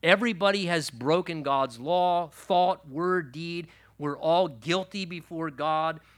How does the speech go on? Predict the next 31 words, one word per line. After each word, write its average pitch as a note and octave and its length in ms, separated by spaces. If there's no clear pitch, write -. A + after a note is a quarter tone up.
None D3+ 340
of F#3+ 120
us F#3 160
is D#3+ 120
worthy E3+ 480
to E3+ 120
go E3 180
to E3 120
heaven. D#3+ 440
None D#3+ 180
of F3+ 120
us F3+ 160
can F3 160
become F3+ 520
worthy F3 360
enough E3+ 300
to D3+ 80
gain E3 420
access E3 500
into C#3+ 180
heaven. D#3 360
The C#3 100
Bible F3 540
is E3 180
very D#3+ 380
clear. D3+ 400
God D3 460
says, D3 500
"All F3+ 440
of E3 120
humanity D3+ 960